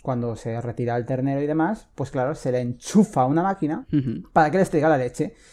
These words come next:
Speaker 1: Y claro, esa máquina no es lo mismo que la boquita del ternero. Entonces, al final,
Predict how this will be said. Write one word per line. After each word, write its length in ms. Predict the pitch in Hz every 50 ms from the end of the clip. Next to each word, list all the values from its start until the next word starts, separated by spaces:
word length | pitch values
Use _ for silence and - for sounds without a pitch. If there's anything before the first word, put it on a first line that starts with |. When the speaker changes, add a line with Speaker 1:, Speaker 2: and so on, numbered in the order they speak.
| - _ - - _
Speaker 1:
Y 300 | - 160 151 147 147 139
claro, 160 | 143 156 151
esa 140 | 135 143 147
máquina 260 | 143 135 127 180 196
no 80 | 202 208
es 60 | 175
lo 40 | 185
mismo 200 | 190 165 160 147
que 60 | 143 135
la 60 | 127
boquita 300 | 123 120 110 123 - 120
del 140 | 113 107 101
ternero. 400 | 113 113 113 127 139 123 101 - - _ _ _ -
Entonces, 640 | 123 120 110 123 127 123 120 - - 123 120 - -
al 120 | 135 127 120
final, 440 | - 139 139 160 165 170 208 240